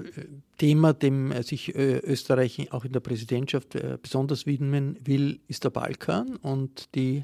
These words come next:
Annäherung der Balkanstaaten, äh, des ehemaligen Jugoslawiens an die E U.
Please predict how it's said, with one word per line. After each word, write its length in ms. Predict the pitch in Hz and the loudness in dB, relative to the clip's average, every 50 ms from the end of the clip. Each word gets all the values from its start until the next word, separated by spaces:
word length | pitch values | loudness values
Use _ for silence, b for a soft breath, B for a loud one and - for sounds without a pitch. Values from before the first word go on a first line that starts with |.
| - _ | -8 _
Annäherung 880 | - 120 127 139 143 135 131 131 131 135 135 139 131 131 135 135 131 - - - | -6 0 2 4 6 8 10 10 12 12 12 10 10 8 6 4 0 -4 -4 0
der 240 | - 120 120 123 123 B B B B B B B B B _ | 2 4 4 2 0 B B B B B B B B B _
Balkanstaaten, 840 | - 120 120 120 - - 127 127 120 - - 131 120 120 120 _ 143 | -2 0 0 0 -2 -2 -4 -4 -4 -4 -4 -2 -2 -2 -2 _ -6
äh, 320 | 135 113 - 123 131 131 127 - _ - 147 - _ - - - | -6 -4 -4 -4 -6 -6 -10 -12 _ -14 -16 -16 _ -20 -10 -8
des 120 | 135 123 - | -8 -8 -6
ehemaligen 420 | 135 127 127 127 120 123 123 123 | -6 -4 -2 -2 -2 -2 0 -2
Jugoslawiens 840 | 120 123 120 113 123 117 117 120 123 127 123 123 123 120 - - - | -2 -2 -2 -2 -2 -4 -2 0 0 0 0 0 -2 -4 -6 -10 -10
an 160 | 131 123 123 | -8 -8 -6
die 280 | 120 120 120 117 117 117 | -2 -2 0 0 0 0
E 40 | |
U. 380 | 123 - 117 127 151 185 226 240 | 0 0 0 2 2 2 2 2